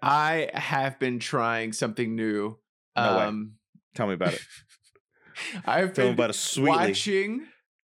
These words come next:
Speaker 2: Tell me about it sweetly in my ears.
Speaker 1: Okay.
Speaker 2: I'm sorry, you took too long to start this podcast. Now I'm
Speaker 1: Okay.
Speaker 2: all, like, amped up on improv energy. Tell me sweetly in my ears about
Speaker 1: Nick,
Speaker 2: what you have been trying.
Speaker 1: I've been watching
Speaker 2: Ooh.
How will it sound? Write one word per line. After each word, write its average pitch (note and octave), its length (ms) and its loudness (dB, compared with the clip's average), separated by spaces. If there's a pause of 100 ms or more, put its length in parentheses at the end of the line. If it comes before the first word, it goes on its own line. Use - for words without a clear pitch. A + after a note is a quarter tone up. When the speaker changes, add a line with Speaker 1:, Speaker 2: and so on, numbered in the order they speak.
Speaker 2:
Tell D3 120 2
me D3 60 4
about D3 120 4
it C#3 40 0
sweetly C#3 520 0
in A#2 100 0
my A2+ 120 2
ears. G2+ 260 2 (120)
Speaker 1:
Okay. - 40 -6
Speaker 2:
I'm B2+ 120 0
sorry, C3 180 2
you C#3+ 60 2
took F3 180 -2
too F#3+ 100 2
long E3 180 2
to B2 60 0
start B2+ 300 2
this A2+ 80 -6
podcast. F#2+ 440 0
Now B2 160 2
I'm B2+ 80 2
Speaker 1:
Okay. B2 60 0
Speaker 2:
all, A2+ 180 4
like, G#2 240 0 (240)
amped A2+ 300 -2
up A2 220 2
on G#2 120 0
improv G2+ 380 0
energy. F#2 360 -4 (220)
Tell F3 120 2
me F3+ 100 2
sweetly D3+ 640 0
in A2+ 80 -2
my G#2+ 160 2
ears G2+ 460 -2
about F#2+ 320 0
Speaker 1:
Nick, G2+ 100 2
Speaker 2:
what G#2 200 2
you G#2 140 0
have F#2 100 -4
been F#2+ 120 -4
trying. F#2 560 -2
Speaker 1:
I've C#3+ 420 -2
been A2 300 -2 (300)
watching A#2 460 -2
Speaker 2:
Ooh. G3+ 220 -6